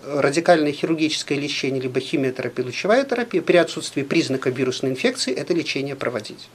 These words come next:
Для наших пациентов слово "рак", оно в большинстве случаев звучит как приговор.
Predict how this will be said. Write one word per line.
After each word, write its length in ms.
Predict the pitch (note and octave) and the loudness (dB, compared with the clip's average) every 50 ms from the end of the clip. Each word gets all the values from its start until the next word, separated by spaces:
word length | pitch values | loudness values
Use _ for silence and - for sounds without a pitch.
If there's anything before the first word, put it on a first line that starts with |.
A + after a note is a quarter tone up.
| - | -16
Для 240 | - E3+ - E3+ F#3 | -14 -6 6 8 8
наших 380 | G3+ B3+ C4+ C4+ - A#3+ - - | 8 8 4 2 0 -4 -6 0
пациентов 640 | - G3 G3 - - G3 F3 D3 C3 - D3 - - | 0 0 0 4 6 6 6 6 4 0 -4 -4 -4
слово 340 | - - E3 D#3 C3 C#3+ | 0 2 4 6 6 8
"рак", 340 | C#3+ F#3 A#3+ D4 C#4+ - - - _ - | 8 8 6 6 2 -4 -14 -20 _ -10
оно 240 | - D3+ F#3 B3+ D4 | -2 0 2 2 2
в 60 | C4 | 4
большинстве 500 | G3+ F#3+ E3+ - - E3 - - - D#3+ | 4 2 2 2 -2 -4 -4 -2 -2 -2
случаев 460 | D#3 - - G3 A3+ - - - E3 - | -2 -2 -2 -2 -2 0 0 0 0 0
звучит 360 | - C#3+ C3+ - - A3+ - | -2 -6 -6 -4 -4 -4 -2
как 160 | - - - | -4 -6 -4
приговор. 520 | - - F3 E3+ E3 D#3+ D3 B2+ A2 - | -2 -2 0 6 6 6 6 6 0 -4